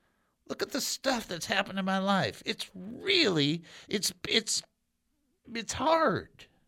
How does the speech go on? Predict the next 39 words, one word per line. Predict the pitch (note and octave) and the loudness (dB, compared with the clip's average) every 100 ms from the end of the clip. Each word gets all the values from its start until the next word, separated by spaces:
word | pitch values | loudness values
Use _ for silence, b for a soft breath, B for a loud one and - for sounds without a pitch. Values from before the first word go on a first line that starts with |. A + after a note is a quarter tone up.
| _ _ _ _ _ _ _ _ _ - | _ _ _ _ _ _ _ _ _ -6
And | C3 | 6
that's | D#3+ E3+ | 6 6
what | E3+ | 2
he's | D3+ - | 0 2
saying. | C3+ G2 F2 - - _ b b b | 2 2 0 -12 -20 _ b b b
And | E3+ | 8
I | C4+ | 8
don't, | G4 - - | 8 0 2
I, | A3+ - | 2 2
this | G#3+ C#4 | -4 -6
is | D4+ | -4
not | C4+ C4 C4+ | 2 2 2
the | G#3+ | -2
time, | - F3+ F3 F3 - | 6 8 8 4 4
I | D3+ | 4
think, | C#3+ F#3+ E3 - - b b b b b b b b b b b b b b - | 6 2 0 -4 -16 b b b b b b b b b b b b b b -6
this | F#3+ G#3+ | -2 -2
is | G3 | 4
not | G#3+ A3+ A#3 | 8 8 6
the | |
time | G3+ G3 F3+ F3+ F3 | 2 6 8 8 6
to | D#3+ | 2
go, | D3 D3+ C#3+ C#3 C#3+ B B B B B B _ - | 6 8 8 8 4 B B B B B B _ -2
"Well, | D#3+ | 0
Job, | C#3 B3 B3 B3 G#3+ - | 8 12 12 12 8 0
it's | F3 F3 | -6 -4
because | E3+ - A#3 E3+ | 2 8 8 8
you're | G3 F3+ | 4 4
just | - - - | 4 0 0
a | |
bad | A#2 D3+ C#3+ C3+ - | 4 8 8 8 4
person. | C3+ G#2+ - E2 - | -2 -2 -4 -10 -6
This | D3+ E3+ | -2 0
is | E3 | 0
why | C3 C3 | 2 2
God | B2 A#2 | 4 2
let | G#2+ G2 | 0 -6
this | F#2+ - | -8 -6
happen." | D#2 - - | -6 -8 -16